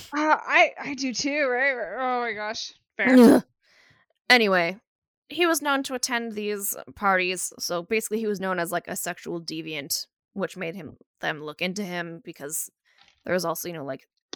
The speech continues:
Speaker 2: a link that connected him back to Elizabeth.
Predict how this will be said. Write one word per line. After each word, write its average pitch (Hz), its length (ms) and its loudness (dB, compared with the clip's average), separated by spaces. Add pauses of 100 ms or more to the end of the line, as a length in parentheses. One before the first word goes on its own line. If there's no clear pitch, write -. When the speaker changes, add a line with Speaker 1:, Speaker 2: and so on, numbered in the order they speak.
(960)
Speaker 2:
a 196 100 2
link 180 440 -2 (760)
that - 180 -6
connected 175 380 -6
him 185 100 -10
back 180 200 -4
to - 120 -10
Elizabeth. 180 600 -6